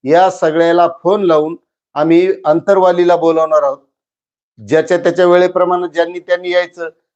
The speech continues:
आणि नेमकं त्यांचं मत काय आहे त्यांनी सांगायचंय की तुमच्या मनात काय, मराठा समाजाला आरक्षण द्यावं की नाही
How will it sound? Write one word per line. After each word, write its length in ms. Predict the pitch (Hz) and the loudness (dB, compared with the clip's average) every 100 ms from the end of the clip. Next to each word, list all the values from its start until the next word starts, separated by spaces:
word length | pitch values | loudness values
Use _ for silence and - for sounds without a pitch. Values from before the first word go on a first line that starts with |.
| - | -8
आणि 140 | 139 | -2
नेमकं 440 | 165 202 190 220 220 | -2 -2 -2 -2 0
त्यांचं 440 | 202 202 - 208 | 0 -2 -2 -2
मत 320 | 180 190 233 - | 0 0 -2 -2
काय 220 | 196 180 151 | 0 2 0
आहे 200 | 113 95 | -2 -14
त्यांनी 1160 | _ _ _ _ _ _ _ _ 170 175 202 | _ _ _ _ _ _ _ _ -2 0 -2
सांगायचंय 680 | - 190 196 196 180 - 107 | -2 -2 0 2 2 -2 -14
की 260 | - - 160 | -18 -12 -10
तुमच्या 420 | 175 180 - 202 | -4 -6 0 0
मनात 320 | 196 196 185 - | 0 -2 -2 0
काय, 180 | 175 151 | 0 2
मराठा 420 | 156 165 160 180 | 2 0 0 -4
समाजाला 440 | 175 170 170 170 | -4 -6 -2 0
आरक्षण 480 | 160 160 160 - 180 | 0 0 -8 -10 -8
द्यावं 300 | 165 165 180 | 0 2 2
की 160 | 180 175 | -2 -2
नाही 200 | 156 | -4